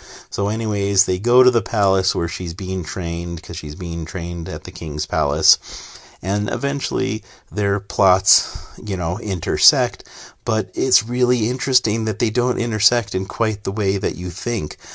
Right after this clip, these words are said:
Like, like, there is this moment that my wife and I thought was the most brilliant thing we've seen on television. So, like, they spend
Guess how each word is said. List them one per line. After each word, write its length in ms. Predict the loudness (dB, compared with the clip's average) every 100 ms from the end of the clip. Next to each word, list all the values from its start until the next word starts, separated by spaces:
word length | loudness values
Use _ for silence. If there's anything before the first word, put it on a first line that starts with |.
| -18 -2
Like, 280 | 0 0 0
like, 220 | -2 -2
there 240 | 2 4
is 140 | 4 4
this 180 | 4 4
moment 500 | 2 2 0 -4 -10 -16 -4
that 180 | -2
my 160 | 2 2
wife 380 | 4 2 0 0
and 80 | 0
I 160 | 0
thought 340 | 2 4 4 2
was 340 | 0 0 -4
the 260 | -4 0 0 2
most 320 | 0 0 -4
brilliant 500 | -2 2 2 0 -2
thing 200 | -2 0
we've 200 | 0 0
seen 220 | 0 0
on 160 | 0 2
television. 640 | 4 4 2 0 -2 -6 -10 -16 -16 -16 -16 -4
So, 460 | 2 4 4 4 2
like, 300 | 2 2 2
they 320 | 0 0 0
spend 520 | 0 0 2 0 0